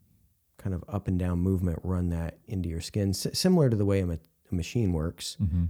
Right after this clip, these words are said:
Speaker 1: That up and down movement, just slower and more methodical than a machine.
Speaker 2: Mm.
Speaker 1: Um, what you, what you were describing is, like, Polynesian style tattooing.
Speaker 2: Oh, okay.
Speaker 1: Um, with a, with a, a stick, uh, like a bamboo with,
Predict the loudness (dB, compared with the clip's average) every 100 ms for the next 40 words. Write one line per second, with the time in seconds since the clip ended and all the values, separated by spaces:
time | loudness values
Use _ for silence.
0 | 0 -2 0 0 0 2 2 0 0 -2
1 | -4 -6 -2 2 2 2 0 0 2 2
2 | 0 -2 -4 -4 -4 -6 -4 -4 -6 -6
3 | -6 -6 -10 _ _ _ _ 0 2 0
4 | -6 -8 -8 -12 _ _ -2 0 2 2
5 | 2 4 6 6 2 0 -2 0 -2 -2
6 | -4 -2 -2 0 -2 -2 -4 -4 -4 -4
7 | -6 -6 -4 -4 -4 -4 -2 0 -2 -6
8 | -8 -8 -6 -6 -8 -10 -6 -6 -4 -4
9 | -4 -4 -6 -6 -6 -6 -8 -8 -8 -2
10 | -2 -2 -10 _ _ _ _ _ -6 -4
11 | -2 0 0 0 0 0 -2 -6 -14